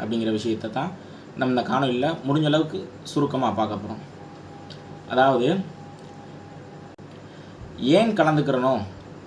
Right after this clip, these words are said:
அப்படிங்கிறதுக்கு ஒரு சிறிய காரணங்களை வந்து இந்த இடத்துல சொல்லணும் அப்படிங்கிறதுக்காக தான் இந்த காணொளி. கடந்த எட்டு எட்டு ரெண்டாயிரத்தி இருபத்தஞ்சு இருக்கன்குடி மாரியம்மன் கோவில் ஆடி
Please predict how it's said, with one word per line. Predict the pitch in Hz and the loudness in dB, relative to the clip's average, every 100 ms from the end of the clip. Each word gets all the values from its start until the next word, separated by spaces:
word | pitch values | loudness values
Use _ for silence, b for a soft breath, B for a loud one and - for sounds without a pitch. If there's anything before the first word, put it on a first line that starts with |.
| - | 2
அப்படிங்கிறதுக்கு | 123 120 143 127 117 101 123 147 - - - - | 4 4 4 4 4 2 0 0 -2 -14 -10 0
ஒரு | 135 135 - - | 4 4 2 -4
சிறிய | - 165 190 175 | 8 8 10 6
காரணங்களை | 131 139 143 123 117 | 6 4 4 2 2
வந்து | 117 151 180 - - | 2 0 -2 -6 0
இந்த | 123 | 2
இடத்துல | 123 135 123 | 2 2 0
சொல்லணும் | 120 117 120 104 95 110 | 0 2 2 0 -2 -2
அப்படிங்கிறதுக்காக | 110 110 104 101 101 | 0 0 0 -2 -2
தான் | 139 | 0
இந்த | 139 101 101 | 0 -2 -4
காணொளி. | 104 101 - - - | -6 -8 -12 -16 -10
கடந்த | - 131 131 127 127 - | -2 0 0 0 0 0
எட்டு | 143 147 - 185 147 | 0 2 6 8 8
எட்டு | 123 151 | 6 2
ரெண்டாயிரத்தி | 139 123 123 123 113 | 2 4 4 2 2
இருபத்தஞ்சு | 110 113 110 101 104 104 101 - - B B B B - - - - | 2 2 0 -4 -6 -6 -8 -14 -18 B B B B -18 -18 -8 0
இருக்கன்குடி | 143 175 160 147 | 2 4 6 6
மாரியம்மன் | 127 135 135 127 117 | 8 6 6 4 4
கோவில் | 123 156 175 - | 6 6 2 0
ஆடி | 120 139 139 | 2 4 4